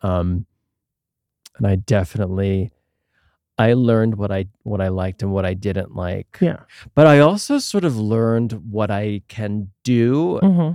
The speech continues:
Speaker 1: and also what I can't do.
Speaker 2: Mm-hmm.
Speaker 1: Like what,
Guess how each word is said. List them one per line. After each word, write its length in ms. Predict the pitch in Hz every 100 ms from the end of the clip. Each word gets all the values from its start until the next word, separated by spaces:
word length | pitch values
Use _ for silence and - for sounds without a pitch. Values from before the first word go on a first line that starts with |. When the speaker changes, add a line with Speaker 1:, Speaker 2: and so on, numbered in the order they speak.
| -
Speaker 1:
and 320 | 113 117 110 - 123
also 340 | 110 107 113
what 240 | 98 98
I 100 | 92
can't 400 | 92 - 98 82
do. 360 | - 101 107 107
Speaker 2:
Mm-hmm. 340 | 190 160 165 147
Speaker 1:
Like 160 | 120
what, 440 | 147 110 120 120